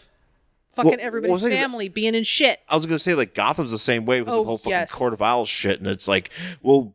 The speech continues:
Speaker 2: Bruce Wayne's descendant had th-, this
Speaker 1: Oh,
Speaker 2: and
Speaker 1: that's
Speaker 2: that.
Speaker 1: right, because it was the whole thing, like, your family fucked over my family, now the Court of Owls, and I'm gonna kill Gotham.
Speaker 2: Yeah.
Speaker 1: And I'm like,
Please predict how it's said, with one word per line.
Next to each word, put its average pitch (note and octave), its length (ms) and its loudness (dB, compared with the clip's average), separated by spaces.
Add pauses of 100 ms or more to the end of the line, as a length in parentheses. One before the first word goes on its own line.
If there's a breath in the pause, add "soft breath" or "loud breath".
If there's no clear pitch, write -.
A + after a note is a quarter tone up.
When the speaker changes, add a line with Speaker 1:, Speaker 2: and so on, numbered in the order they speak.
Speaker 2:
Bruce D#3 340 0
Wayne's C#3+ 580 -2 (800)
descendant C#3 960 -2
had A#2+ 280 2 (220)
th-, C3 180 -6
this D3+ 340 -2
Speaker 1:
Oh, C4+ 80 -4
Speaker 2:
and C#4 80 -6
Speaker 1:
that's C#4+ 240 -2
Speaker 2:
that. A#3 60 -10
Speaker 1:
right, C#4 220 -2
because B3 180 -4
it A#3+ 40 -4
was A3+ 120 -6
the A#3+ 100 -2
whole A#3+ 200 2
thing, B3 280 -4
like, G#3 220 -2
your A3 500 -4
family A3+ 380 0
fucked - 300 -4
over A3+ 220 2
my G3 320 0
family, G#3+ 540 -2
now G3 140 2
the G3 100 -2
Court G#3+ 260 0
of F#3+ 100 -6
Owls, G3 440 0
and G3 100 -2
I'm F#3 100 -2
gonna F#3 140 -4
kill F#3+ 220 -4
Gotham. G#3 720 -2
Speaker 2:
Yeah. G3 360 0
Speaker 1:
And - 500 -12
I'm C#4+ 60 -4
like, D4 240 -4